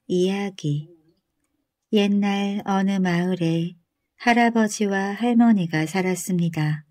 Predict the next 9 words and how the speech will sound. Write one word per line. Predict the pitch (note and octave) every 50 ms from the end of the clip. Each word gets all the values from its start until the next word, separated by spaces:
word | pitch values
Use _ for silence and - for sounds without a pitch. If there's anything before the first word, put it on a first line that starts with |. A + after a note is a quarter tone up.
| _ _ _ _ _ _ _ _ _ _ _ _ _ _ _ _ _ _
그들은 | - - G#3+ G3+ G3+ G#3 G3+ F#3+ F#3+ G3 F#3+ F#3+ F#3+ F#3+ F#3+ F#3+
자식이 | - - G3 F#3 F3+ F3 - G3+ F#3+ - F#3
없어 | F3 E3+ E3+ E3 - - - - D3+ E3+ G#3 - - _ _ _ _ _ _ _ _ _ _
늘 | G3+ G3+ G3+ G3+ G3 G3+ G3+ G3+
걱정이었어요. | - F#3 F3 E3+ E3 - - G3+ G3+ G3+ G3+ G3+ G3+ G3+ G3 - - - D#3+ D3+ D3 D3 F3 F#3+ G3 - _ _ _ _ _ _ _ _ _ _ _ _ _ _ _
그래서 | - B3 A3+ A3 A3 G#3+ G#3 - G#3+ G#3 G#3 G3+
매일같이 | G3+ F#3 F3 F3 F#3 G3 G3+ G#3 G#3 G3 F#3 - - - - - F3 F3 F3 F3 F3 F3+ F#3 F#3+ F#3+
물을 | F#3 F3+ F#3 F3+ F#3 F#3+ F#3+
떠놓고 | F#3 - G#3 G3 F#3+ F#3+ F#3+ F#3 - _ - - D#3+ E3+ G3 G#3